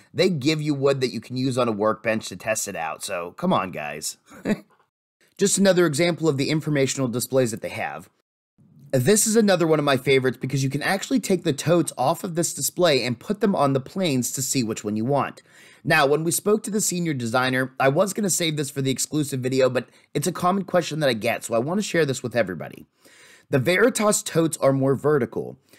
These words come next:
Those are made for taller benches. The Stanley totes have more of a forward lean.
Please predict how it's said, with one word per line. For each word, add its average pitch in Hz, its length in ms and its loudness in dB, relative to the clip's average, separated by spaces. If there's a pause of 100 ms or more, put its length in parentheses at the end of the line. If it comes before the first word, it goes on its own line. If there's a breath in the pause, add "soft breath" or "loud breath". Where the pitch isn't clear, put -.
(160 soft breath)
Those 160 420 2
are 151 140 2
made 143 420 -2
for 139 160 -2
taller 110 460 2
benches. 117 640 -2 (420 soft breath)
The 139 100 0
Stanley 196 520 0
totes 127 340 0
have 127 160 -2
more 147 240 0
of 160 100 -2
a 131 60 2
forward 135 540 -2
lean. 135 440 -2